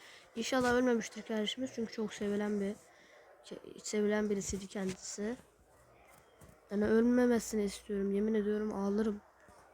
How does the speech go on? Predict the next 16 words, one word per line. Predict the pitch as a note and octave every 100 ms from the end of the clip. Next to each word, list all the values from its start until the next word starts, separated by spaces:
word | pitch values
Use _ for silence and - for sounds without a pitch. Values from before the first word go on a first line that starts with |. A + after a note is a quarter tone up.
| - - - - _
Zaten | G3 G#3+ A3
dün | A3 G#3+
bildiğiniz | G#3+ A3 G#3+ G#3
ağladım | G#3 G#3+ A3 A3 G#3+
onun. | G#3+ G#3 G3 G#3 - _ _ -
Bir | G#3+
sürü | G3 G#3 G3+
videosunu | G3 G3 G#3+ G#3
gördüm, | G3 G#3
ağladım | G3+ G3+ G3+ G#3+ G3+
bildiğin. | F#3 F#3+ A3 - - - - - - - - - - - - - - - - - - - - - - -
Gördüğünüz | F4+ F4+ E4
gibi | B3+ C#4 D#4 - - - - - -
şöyle | - G#3 G#3+ A3+ A3 - - - - -
koltuklarımız | A3+ G#3 - A3 G#3 G3+ F#3
var. | G#3+ A3+ - -